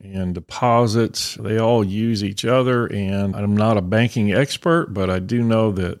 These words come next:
it affects a lot more than just the banks. And one example of that is Etsy. They weren't able to pay their, their clients, the people that have stores on their website that sell products, and they take payments, and then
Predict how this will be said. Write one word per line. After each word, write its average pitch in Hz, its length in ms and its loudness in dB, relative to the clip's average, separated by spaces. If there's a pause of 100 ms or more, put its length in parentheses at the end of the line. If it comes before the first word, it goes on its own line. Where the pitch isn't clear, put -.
(120)
it 110 140 -2
affects 107 480 -2
a 104 60 0
lot 104 400 2
more 107 240 2
than 98 120 0
just 92 280 -6
the 107 80 -6
banks. 113 580 0
And 95 180 -2
one 98 160 0
example 98 540 0
of 98 80 0
that 110 280 2
is 110 520 -2 (200)
Etsy. 98 760 -2
They 107 100 -4
weren't 110 260 4
able 113 200 4
to 104 80 0
pay 123 360 2
their, 101 480 2 (200)
their 104 380 -2 (180)
clients, 127 540 -2
the 92 100 -8
people 113 340 -4
that 107 100 0
have 110 240 0
stores 120 600 2
on 101 260 0
their 95 120 -2
website 104 720 0 (800)
that 90 240 -10
sell 107 360 2
products, 107 840 2
and 95 560 -18
they 101 100 -12
take - 300 -10
payments, 127 580 0
and 95 220 0
then 92 360 0